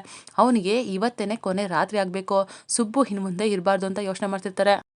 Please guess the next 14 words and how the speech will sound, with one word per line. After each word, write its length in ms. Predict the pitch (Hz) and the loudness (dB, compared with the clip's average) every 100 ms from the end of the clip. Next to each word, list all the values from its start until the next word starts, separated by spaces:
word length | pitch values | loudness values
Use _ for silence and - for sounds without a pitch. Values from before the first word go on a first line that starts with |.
| _ | _
ಆಗ 140 | 233 269 | 6 6
ಮದನ್ 280 | 226 202 214 | 6 4 4
ಅವರು, 180 | 202 202 | 2 0
"ಏನ್ 340 | 170 185 277 | -2 0 2
ಹೇಳ್ತಿದ್ದೀರಾ 360 | 214 202 208 196 | 2 -2 -4 -2
ಮಾಮ್? 220 | 190 190 - - _ | 0 -2 -6 -20 _
ಏನ್ 160 | 214 262 | 0 2
ಮಾಡ್ಬೇಕು 320 | 214 214 226 | 4 2 0
ಅಂತ 120 | 208 | -2
ಹೊರಟಿದ್ದೀರಾ?" 400 | 202 190 190 190 | -2 -2 0 0
ಅಂತ 120 | 190 196 | 0 -2
ಹೇಳ್ತಾರೆ. 360 | 185 185 196 185 | -4 0 0 0
ಆಗ 260 | 175 214 190 202 - - | 2 2 2 0 -2 -10
ಸುಬ್ಬುನ 380 | - 233 208 226 | -4 -2 2 2